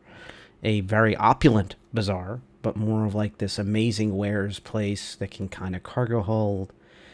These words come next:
et cetera. But as a privateer is more of a flying, uh, space station, uh, that's mobile, where you can, um, dock uh, handle a lot of things with your friends,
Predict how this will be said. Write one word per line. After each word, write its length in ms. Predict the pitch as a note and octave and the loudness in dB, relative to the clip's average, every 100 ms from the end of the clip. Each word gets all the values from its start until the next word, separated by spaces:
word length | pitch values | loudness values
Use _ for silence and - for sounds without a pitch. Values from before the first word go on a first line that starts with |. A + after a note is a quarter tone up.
| - - | -20 -16
et 100 | - | -10
cetera. 560 | - B2 A#2 B2 G#2+ G2+ - - _ _ | 0 2 2 0 0 -2 -10 -20 _ _
But 80 | A2+ | -2
as 80 | |
a 40 | F2+ | -2
privateer 500 | - C3+ G#2+ - C#3 | 2 2 2 2 2
is 120 | G#2 | 2
more 220 | A#2 A2+ | 2 2
of 80 | G2+ | 0
a 80 | F#2+ | -2
flying, 680 | - A#2 A2+ A2+ G2 F2+ - _ | -6 -2 2 2 0 -4 -8 _
uh, 180 | - G2 | -10 -10
space 460 | - - C3 C3 - | -10 -4 2 2 2
station, 580 | G#2 F#2+ - F#2+ F#2+ - - | -2 0 0 -2 -4 -10 -8
uh, 80 | G2 | -6
that's 180 | F#2+ A2+ | -4 0
mobile, 540 | A#2 B2+ F#2+ F2+ G2 - _ - - - | 2 2 0 -8 -12 -18 _ -10 -10 -8
where 280 | B2 A2+ G#2 | -2 2 2
you 280 | F#2+ G2+ A2+ | 2 0 -2
can, 440 | - G2+ F#2+ F#2 - | -2 -4 -2 -2 -6
um, 500 | F#2 F2+ F2+ - - | -8 -8 -8 -10 -10
dock 280 | A2 G2 G2 - - | -6 -6 -8 -14 -16
uh, 180 | E2 - | -12 -10
handle 320 | G2 A2+ G#2 | -6 -4 -2
a 160 | G2 G2+ | -4 -4
lot 120 | G2 G2 | -6 -6
of 60 | |
things 340 | - A2 A2 - | -6 -4 -4 -8
with 140 | F#2+ | -10
your 100 | F2 | -10
friends, 540 | - C3+ C3 B2 - | -4 0 2 0 -4